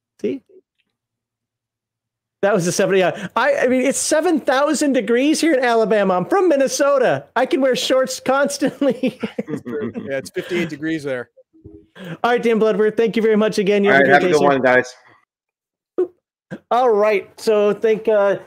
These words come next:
Speaker 1: Sheriff Hockman and Dan Bloodworth for coming in. I think this is gonna be our shortest stream in a while. Only three hours and twenty minutes. You believe that? And we
Speaker 2: Wow.
Speaker 1: even kinda dragged on the segment three <laughs> a little bit.
Speaker 2: A little bit, yeah.
Speaker 1: Awesome.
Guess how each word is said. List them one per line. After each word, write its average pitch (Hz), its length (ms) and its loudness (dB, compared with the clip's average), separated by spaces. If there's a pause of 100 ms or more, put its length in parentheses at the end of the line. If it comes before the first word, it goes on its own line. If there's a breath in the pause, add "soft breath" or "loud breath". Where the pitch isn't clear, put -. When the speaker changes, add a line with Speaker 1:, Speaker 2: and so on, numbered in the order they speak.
Speaker 1:
Sheriff 240 340 0
Hockman 233 580 0
and 226 100 -2
Dan 240 200 0
Bloodworth 240 420 0
for 233 100 -2
coming 226 360 0
in. 277 180 0
I 214 160 0
think 220 220 -2
this 233 280 -2
is 320 40 0
gonna 302 100 0
be 233 80 2
our 175 80 2
shortest 220 380 0
stream 226 260 0
in 214 60 0
a 190 40 0
while. 226 300 0
Only 233 240 0
three 269 260 -2
hours 247 340 0
and 214 120 -4
twenty 254 300 0
minutes. 262 340 0
You 226 80 0
believe 214 300 0
that? 392 300 -2 (220 loud breath)
And 220 100 0
we 277 80 2
Speaker 2:
Wow. 359 60 4
Speaker 1:
even 339 160 0
kinda 233 260 0
dragged 214 480 0
on 226 240 0
the 208 80 0
segment 233 480 -2
three 262 240 0
<laughs> - 60 -4
a 220 40 2
little 233 500 -2
bit. - 300 -8 (240)
Speaker 2:
A - 40 -20
little 180 160 -2
bit, 165 100 0
yeah. 208 80 2
Speaker 1:
Awesome. 190 340 -2